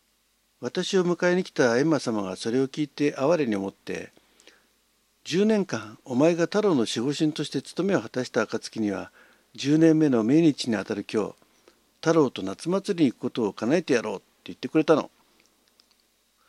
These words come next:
それを聞いた太郎は、花子が死んだ翌年から夏祭りは中止になってしまっていることを言い出せずにいた。夕日はとっ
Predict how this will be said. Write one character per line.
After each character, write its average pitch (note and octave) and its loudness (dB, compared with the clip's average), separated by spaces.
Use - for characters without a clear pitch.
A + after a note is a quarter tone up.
そ - -12
れ E3+ 0
を F#3+ 2
聞 - -12
い - -16
た E3+ 0
太 D#3+ 0
郎 A#2 2
は、 F2+ -6
花 F3 0
子 A#2+ -8
が G2+ -4
死 - -6
ん C#3 0
だ C3 2
翌 B2 -2
年 - -10
か B2 -2
ら A#2 -4
夏 A2+ -8
祭 D#3+ 0
り G#2+ -4
は G2 -6
中 F#3 -2
止 F3 -4
に E3 2
な D#3 4
っ - -18
て - -10
し A2 -6
ま G#2 -2
っ G#2 -6
て - -12
い - -10
る G#2 -8
こ G#2 -14
と - -10
を G2 -12
言 C#3 -6
い C#3+ -2
出 D3 2
せ D3 -6
ず A2+ -8
に F#2+ -4
い - -12
た。 - -16
夕 E3+ 2
日 E3+ -4
は D#3+ 2
と - -6
っ - -12